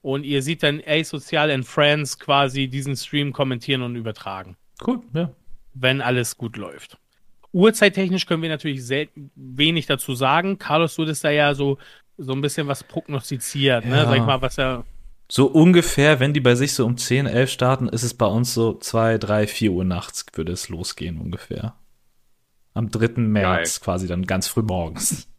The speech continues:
Speaker 2: Ja.
Speaker 1: Ja.
Speaker 2: Ja. Genau.
Speaker 1: Dann
Speaker 3: Dann
Speaker 1: wär
Speaker 3: mit
Speaker 1: ich mit
Speaker 3: Bubatz,
Speaker 1: meinen
Speaker 3: oder?
Speaker 1: Fragen durch.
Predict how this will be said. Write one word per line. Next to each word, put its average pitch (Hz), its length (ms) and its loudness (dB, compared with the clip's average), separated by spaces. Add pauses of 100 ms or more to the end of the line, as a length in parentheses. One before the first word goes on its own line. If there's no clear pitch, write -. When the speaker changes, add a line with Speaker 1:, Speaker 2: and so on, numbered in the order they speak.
(120)
Speaker 2:
Ja. 98 200 -6 (260)
Speaker 1:
Ja. 107 140 -10 (1700)
Speaker 2:
Ja. 170 260 2 (1500)
Genau. 156 240 -2
Speaker 1:
Dann 135 380 -2
Speaker 3:
Dann 107 120 4
Speaker 1:
wär 165 80 4
Speaker 3:
mit 170 100 2
Speaker 1:
ich - 40 -4
mit 107 100 4
Speaker 3:
Bubatz, 98 120 2 (120)
Speaker 1:
meinen - 20 -2
Speaker 3:
oder? 101 160 4
Speaker 1:
Fragen 135 100 -2
durch. 117 220 -10